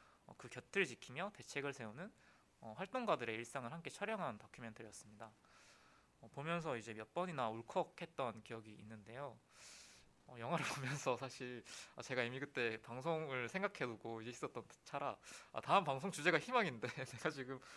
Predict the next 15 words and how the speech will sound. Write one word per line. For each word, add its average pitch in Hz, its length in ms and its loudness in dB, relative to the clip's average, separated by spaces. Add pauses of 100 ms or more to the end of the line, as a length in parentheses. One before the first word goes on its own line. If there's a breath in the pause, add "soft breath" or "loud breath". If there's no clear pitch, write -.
(160 loud breath)
희망을 262 320 6
어떻게 - 340 2
이야기하지?" 123 440 6
약간 - 300 2 (240)
<laughs> 262 140 6 (420 loud breath)
너무 127 260 0
약간 127 220 2
희망을 226 380 8
이야기하는 143 300 8
것이 151 160 0
너무 127 140 -4
가식적이진 214 540 2
않을까, 113 680 -2 (480 loud breath)
어, 170 80 -8
이게 156 420 -2